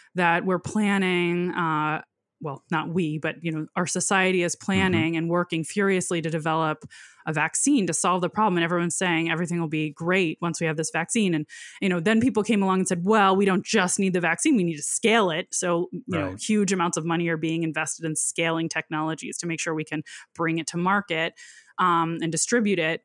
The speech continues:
Speaker 1: But no one is talking about the fact that people have to line up to
Speaker 2: Wanna
Speaker 1: take
Speaker 2: take
Speaker 1: it.
Speaker 2: it. Yeah.
Speaker 1: I think that's a major challenge. And actually, there was a poll done about a month ago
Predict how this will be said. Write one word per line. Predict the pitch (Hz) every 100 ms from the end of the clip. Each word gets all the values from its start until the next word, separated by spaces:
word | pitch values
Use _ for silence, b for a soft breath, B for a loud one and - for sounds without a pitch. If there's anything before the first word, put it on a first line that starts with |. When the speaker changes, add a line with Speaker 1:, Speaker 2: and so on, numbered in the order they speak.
| -
Speaker 1:
But | 208 196 - _
no | 214 233 311
one | 370 349
is | 277
talking | 285 285 285 254
about | 254 240
the |
fact | 262 240 233
that | 226
people | 240 233
have | 247 233
to | 180 170 _ _ -
line | 170 190
up | 190 104
to |
Speaker 2:
Wanna | 107
Speaker 1:
take | - 120 117
Speaker 2:
take | 95
Speaker 1:
it. | 90
Speaker 2:
it. | B -
Yeah. | 107 113 104 95
Speaker 1:
I | 208
think | 254
that's | 233 226
a |
major | 196 202 220 220 190 196
challenge. | 180 - 208 202 180 175
And |
actually, | 180 190 196
there | 180
was | 175
a | 165
poll | - 208 190
done | 190 185
about | 180 165 165
a |
month | 170 180 180
ago | 180 165 160 160 160